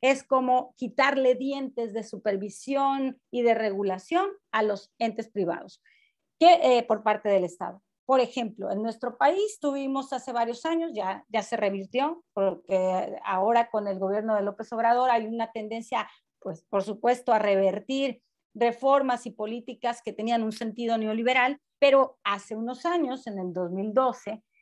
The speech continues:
se había hecho una reforma que tenía, eh, en materia laboral, que tenía esta perspectiva de desregulación jurídica. Es decir, el Estado se hacía hacia atrás, como podemos decir, mucho, de, intervenía para no intervenir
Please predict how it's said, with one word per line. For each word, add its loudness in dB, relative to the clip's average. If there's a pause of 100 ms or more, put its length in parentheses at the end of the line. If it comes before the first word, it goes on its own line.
(100)
se 0
había 4
hecho -8
una 0
reforma -2
que -10
tenía, 0 (200)
eh, -4
en -6
materia 0
laboral, 2
que -6
tenía -4
esta 4
perspectiva -4
de -4
desregulación -6
jurídica. -4 (200)
Es 2
decir, 2 (520)
el 0
Estado 2
se -4
hacía 0
hacia -4
atrás, -2
como -6
podemos -4
decir, -12
mucho, -14
de, -2 (180)
intervenía 2
para 0
no -4
intervenir -2